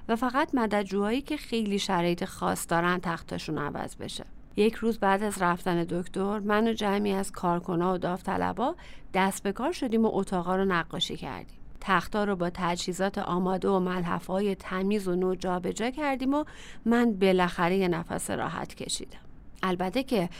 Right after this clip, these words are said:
صحبت‌های دکتر حکیمزاده از نظر روانی کاملاً درست بود.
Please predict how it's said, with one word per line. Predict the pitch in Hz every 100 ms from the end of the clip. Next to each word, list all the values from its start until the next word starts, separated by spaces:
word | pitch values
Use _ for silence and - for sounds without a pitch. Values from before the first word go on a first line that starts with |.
| -
صحبت‌های | - 202 185 185 185 180
دکتر | 165 175 180
حکیمزاده | 175 185 190 190 170 160 180 -
از | 180
نظر | 180 175 180 175
روانی | 170 175 165 156 165
کاملاً | 165 - - 165 165 160 160 170
درست | 156 143 - -
بود. | - -